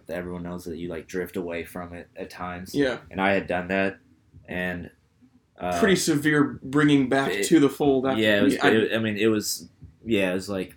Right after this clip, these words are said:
Speaker 1: a fucking h-, like, hammer just was like, "All right, you're, you're coming back."
Speaker 2: <laughs> Yeah.
Speaker 1: So, uh, that's how I took it. I try to take it as, I'm not the most positive person in the world, but I try to take it as positive as I could,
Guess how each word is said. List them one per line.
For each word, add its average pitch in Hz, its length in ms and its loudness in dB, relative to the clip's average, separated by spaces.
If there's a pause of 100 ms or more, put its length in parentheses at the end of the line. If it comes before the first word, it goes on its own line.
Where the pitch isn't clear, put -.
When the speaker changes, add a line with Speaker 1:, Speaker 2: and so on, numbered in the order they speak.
Speaker 1:
a 98 60 -12
fucking 92 360 -6
h-, - 320 -14
like, 92 180 -10
hammer 90 480 -10
just 90 260 -12
was 92 140 -10
like, 87 180 -12
"All 95 100 -6
right, 87 240 -10
you're, 92 280 -8
you're 92 120 -10
coming 87 240 -10
back." 82 380 -10
Speaker 2:
<laughs> - 80 -6
Yeah. 190 380 8
Speaker 1:
So, - 560 2 (580)
uh, 92 380 0 (300)
that's - 220 12
how 151 160 10
I 139 120 12
took 135 240 4
it. 135 180 4
I 135 80 4
try 151 160 0
to 131 80 2
take 113 240 2
it 104 60 -2
as, 95 160 -2 (180)
I'm 135 140 -2
not 156 160 2
the 117 80 2
most 101 340 -2
positive 95 400 -6
person 104 320 -8
in 101 40 -10
the 101 60 -10
world, 101 320 -6 (140)
but 98 240 -6
I 92 80 -6
try 92 280 -6
to 95 100 -6
take 95 280 -6
it 98 80 -4
as 92 120 -6
positive 95 420 -6
as 101 140 -8
I 101 100 -6
could, 107 340 -4